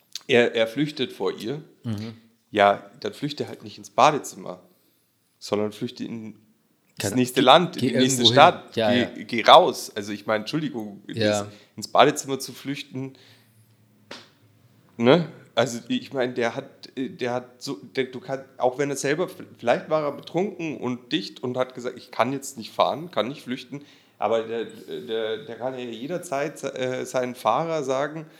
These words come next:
Speaker 1: „Fahr mich bitte irgendwo hin, wo ich da raus bin.“
Speaker 2: Ja.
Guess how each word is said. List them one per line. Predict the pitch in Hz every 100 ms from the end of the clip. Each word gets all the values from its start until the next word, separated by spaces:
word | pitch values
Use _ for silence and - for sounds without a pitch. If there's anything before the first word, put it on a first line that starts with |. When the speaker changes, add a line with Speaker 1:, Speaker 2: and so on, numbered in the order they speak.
| _ _
Speaker 1:
„Fahr | - 110 117
mich | 147 147 -
bitte | 131 139
irgendwo | - 110 135 135 110 117
hin, | 110 127 160 156 - _ _ _
wo | 104 120 135 131
ich | 123 - -
da | 120 113
raus | 117 135 139 -
bin.“ | 98 87 76 _ _ _ _ _ _ _ -
Speaker 2:
Ja. | 120 107 104